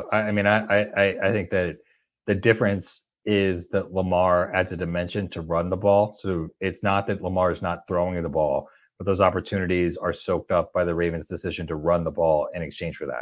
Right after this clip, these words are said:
I can't remember the last time, and I'm probably wrong about it, I can't remember the last time Lamar had forty-four passing attempts. That number seems incredibly high for Lamar Jackson. And so in that sense, yes, it's, it's the play calling, but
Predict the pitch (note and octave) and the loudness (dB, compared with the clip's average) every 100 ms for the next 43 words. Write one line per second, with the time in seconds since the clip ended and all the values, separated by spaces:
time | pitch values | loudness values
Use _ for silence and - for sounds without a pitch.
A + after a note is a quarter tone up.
0 | - F#2 - A2 A2 G2+ A2 B2 A2 F2 | -8 -8 0 0 2 2 6 6 4 2
1 | E2+ - F2+ E2 D#2+ - _ _ _ _ | 0 -4 -4 -4 -6 -10 _ _ _ _
2 | _ _ _ _ _ - F#2+ F2+ F#2+ E2+ | _ _ _ _ _ -2 -2 0 0 0
3 | E2 E2+ D#2 D2+ D2+ - A#2 C3+ C3+ B2 | -2 -2 -4 -4 -6 2 4 6 4 4
4 | A#2 A2+ G#2 G2 G2+ F#2 F2+ F#2 F2 F2+ | 4 6 6 4 0 2 2 0 -2 -4
5 | F2 - - D#2 - - D2 - - G#2+ | -4 -6 -8 -10 -10 -14 -12 -10 -2 2
6 | A2 G#2 G2+ G2+ F#2 E2+ _ _ _ G2+ | 4 2 2 -2 -4 -6 _ _ _ -8
7 | E2 - G2+ G2+ G2 E2 F2 F2 E2 - | -2 4 6 6 2 2 2 2 0 -2
8 | F2 E2 D#2 C#2+ D#2+ - G2 G2 - _ | -4 -2 -2 -2 -4 -4 -4 -4 -6 _
9 | _ F2+ F2 F#2+ F2+ E2+ E2 F#2+ F#2 F#2 | _ -10 0 4 4 2 -2 -6 -2 2
10 | G2 G2+ F#2+ E2+ D2+ F#2 F#2 F2 - - | 2 2 -2 -4 -6 -2 0 0 -2 -18
11 | - F#2 - _ _ _ - G2 - G2 | -12 -12 -12 _ _ _ -2 -2 -2 -6
12 | - F#2 F2+ F2 A2 A2 B2 C3 D3 - | -4 -2 -2 2 2 4 2 0 -6 -12
13 | _ _ _ _ _ _ G#2+ G2+ F2 | _ _ _ _ _ _ 6 8 6